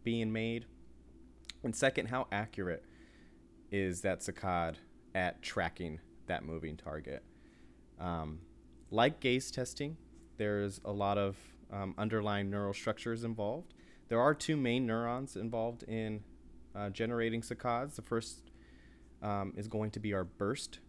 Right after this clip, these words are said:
neurons, which is responsible for that initial position. So when a new saccade or when a new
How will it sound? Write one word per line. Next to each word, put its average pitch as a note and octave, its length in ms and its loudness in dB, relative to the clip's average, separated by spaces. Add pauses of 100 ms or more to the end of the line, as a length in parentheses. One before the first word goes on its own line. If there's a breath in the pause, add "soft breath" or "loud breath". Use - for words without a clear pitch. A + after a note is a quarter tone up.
(120)
neurons, D#3+ 640 -6 (100)
which G#2 260 2
is A2 160 0
responsible A2+ 640 0
for A#2 140 2
that G2 180 4
initial A#2 480 2
position. G#2+ 600 -2
So - 160 0
when G2+ 160 2
a G2 40 0
new G#2 160 2
saccade G#2 560 0
or G#2 140 2
when G2+ 120 2
a G2 60 0
new G#2 340 2